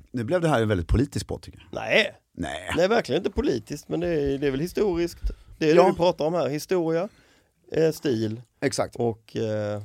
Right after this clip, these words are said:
Speaker 1: men
Speaker 2: och
Speaker 1: sen är det det här
Speaker 2: medaljer.
Speaker 1: eviga som vi alltid kommer tillbaks till, att det, det, det som döljer, va-, det, det är hur de nya förmögna har lyckats dölja
Speaker 2: Mm.
Speaker 1: att de är förmögna och pråligheten så här. Det är ju att de, de gör ju en psykologisk abrovinkel med sig själva som är väldigt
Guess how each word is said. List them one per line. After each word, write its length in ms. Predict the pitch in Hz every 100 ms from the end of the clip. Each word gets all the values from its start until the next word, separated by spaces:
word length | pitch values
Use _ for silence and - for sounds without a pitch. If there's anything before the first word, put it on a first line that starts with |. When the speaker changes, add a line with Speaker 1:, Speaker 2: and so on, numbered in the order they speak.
| -
Speaker 1:
men 180 | 127 131
Speaker 2:
och 160 | 185
Speaker 1:
sen 120 | - -
är 20 |
det 40 | 185
det 20 |
här 80 | 170
Speaker 2:
medaljer. 160 | 165 170
Speaker 1:
eviga 200 | 156 156
som 100 | 139
vi 60 |
alltid 280 | 135 143 113
kommer 140 | 127 117
tillbaks 320 | 123 135 -
till, 140 | 98
att 140 | 98 _ _ _ _ _ _ _
det, 160 | 143 160
det, 140 | 160
det 160 | 160 139
som 220 | 147 135
döljer, 400 | 185 202 180 139
va-, 260 | 113 127 123
det, 140 | 131
det 120 | 147
är 100 | 147
hur 80 | 139
de 140 | 135 147
nya 480 | 160 143 175 160 -
förmögna 420 | - 143 104 98
har 100 | 104
lyckats 220 | 110 101 98
dölja 440 | 156 135 160 - - -
Speaker 2:
Mm. 240 | 101 113 _ _ _
Speaker 1:
att 140 | - 110
de 100 | 123
är 120 | 104
förmögna 460 | 87 110 98 95 92
och 260 | 50 - - _
pråligheten 600 | 113 95 85 85 - 85
så 80 |
här. 100 | 87 - _ _ _ _ _
Det 100 | 147
är 40 |
ju 80 | 151
att 200 | 123 - - -
de, 160 | 104
de 120 | 151 147
gör 140 | 147
ju 60 | 135
en 80 |
psykologisk 760 | 117 147 156 160 165 143 135 -
abrovinkel 600 | 127 117 123 156 135 104
med 120 | 101 92
sig 120 | 101
själva 400 | - 110 117 123
som 120 | 104
är 60 | 98
väldigt 300 | 101 90